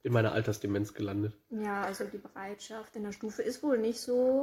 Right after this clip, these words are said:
Speaker 2: und jetzt, äh, wurden alle, äh, eingeteilt, also die ganze Stufe zum Kuchenverkauf. Ähm, ja, und ich glaub, wir haben gerade so, wenn ich das richtig verstanden habe, zweitausend Euro.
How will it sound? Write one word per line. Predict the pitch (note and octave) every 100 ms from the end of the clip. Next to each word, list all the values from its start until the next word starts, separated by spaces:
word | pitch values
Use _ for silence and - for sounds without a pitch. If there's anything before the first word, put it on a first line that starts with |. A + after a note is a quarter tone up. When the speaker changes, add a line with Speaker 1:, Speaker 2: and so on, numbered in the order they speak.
| D4+
Speaker 2:
und | G#3+ G#3+
jetzt, | G3+ G3+ - -
äh, | A3 G3 F#3+
wurden | G3 G3
alle, | F#3+ F#3+ F#3+ F#3+ F#3
äh, | F#3+ F#3 F#3
eingeteilt, | G3 G#3+ G#3 G#3+ G3+ G#3+ -
also | - G#3+
die |
ganze | G3+ -
Stufe | - G#3
zum | G#3 -
Kuchenverkauf. | A3 A3 G#3+ G#3+ A3+ B3 - - - - - - _ _ _ _ -
Ähm, | G#3+ G#3+ G#3 G3+ G3+ G3+ G3 - _ G#3+
ja, | F#3+ F#3
und | G3+
ich | F#3+
glaub, | A3+
wir | A#3+
haben | A#3
gerade | A3 A#3 G#3+
so, | G#3+ A3 A#3+ C4 -
wenn | G3+
ich |
das | G3+ A3
richtig | G#3
verstanden | G#3 A3 A3+
habe, | G#3+
zweitausend | G#3+ G#3 G#3 G3+ G3 G3
Euro. | G3 G#3+ A3+